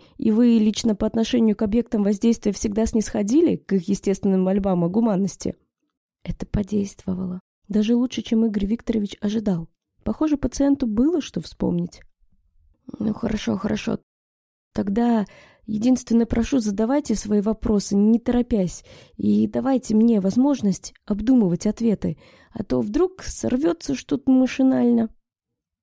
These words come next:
«Да, тогда вам не позавидуешь», сокрушённо-сочувственно покивал Чекменёв головой.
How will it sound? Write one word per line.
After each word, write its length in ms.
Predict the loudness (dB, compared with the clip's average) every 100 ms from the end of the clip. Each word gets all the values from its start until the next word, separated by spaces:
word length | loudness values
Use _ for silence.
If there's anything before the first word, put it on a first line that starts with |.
| _ 0
«Да, 440 | 2 2 0 -2 -10 _
тогда 340 | -4 -2 0
вам 160 | 0 2
не 80 | 0
позавидуешь», 720 | 0 0 2 2 0 -2 -10 _ _
сокрушённо-сочувственно 1120 | -8 -4 -2 -2 0 0 0 -2 -2 0 2 2
покивал 460 | 0 -2 0 0
Чекменёв 480 | 0 -2 0 2 2
головой. 440 | 0 0 2 0